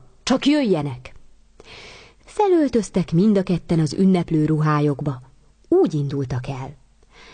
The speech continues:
De az asszony sehogy se akart beleülni a hintóba. Utoljára mégis beletuszkolt a Jankó.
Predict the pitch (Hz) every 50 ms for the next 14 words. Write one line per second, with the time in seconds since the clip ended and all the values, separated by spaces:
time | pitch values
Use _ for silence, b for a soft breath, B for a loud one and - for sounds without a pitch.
0 | B B B B - 160 156 160 156 156 156 - - 262 - - - - 151 151
1 | 147 - - 339 403 330 190 131 - - - 170 226 226 - 147 143 143 - 160
2 | 190 240 254 233 214 214 202 190 190 190 180 170 147 151 147 139 135 127 147 143
3 | 139 139 147 139 - - - - - _ _ _ - B B B B B B B
4 | B - 320 427 - - 277 220 196 165 151 143 143 139 135 127 - - _ -
5 | - 165 185 180 175 165 - 156 135 - 151 147 131 135 123 - - 127 - -
6 | - 147 139 127 139 139 139 143 135 135 127 - 151 147 139